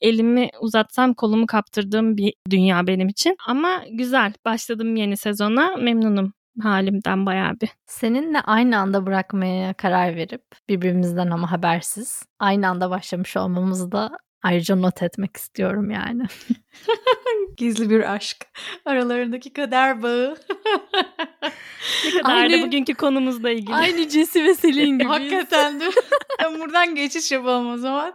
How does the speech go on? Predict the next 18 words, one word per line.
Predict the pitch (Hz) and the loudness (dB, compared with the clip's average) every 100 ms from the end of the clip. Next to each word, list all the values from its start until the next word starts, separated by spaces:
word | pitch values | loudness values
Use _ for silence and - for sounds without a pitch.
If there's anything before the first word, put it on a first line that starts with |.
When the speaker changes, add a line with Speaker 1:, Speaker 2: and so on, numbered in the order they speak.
| _ | _
Speaker 3:
Ben | 247 294 277 | 0 2 2
de | |
şöyle | 269 277 247 | 0 -2 -2
söyleyeyim. | 247 220 208 247 | -2 -2 2 4
Ben | 214 214 | 4 4
de | 208 | 0
bu | 214 | 0
ara | 214 226 240 220 | 2 2 0 -2
çok | 226 214 | -6 -4
şey | 220 202 | -4 -4
değilim | 220 233 | -4 0
ama | 240 202 | 0 2
Avrupa | 180 208 240 240 | 2 2 0 -2
Yakası'nı | 208 220 220 220 220 | -2 -4 -4 -4 -4
tekrar | 240 185 202 190 | -6 0 0 0
böyle | 196 190 | -4 -6
birinci | 220 262 277 226 | -4 0 0 2
bölümden | 226 220 220 240 220 | 2 2 0 0 -2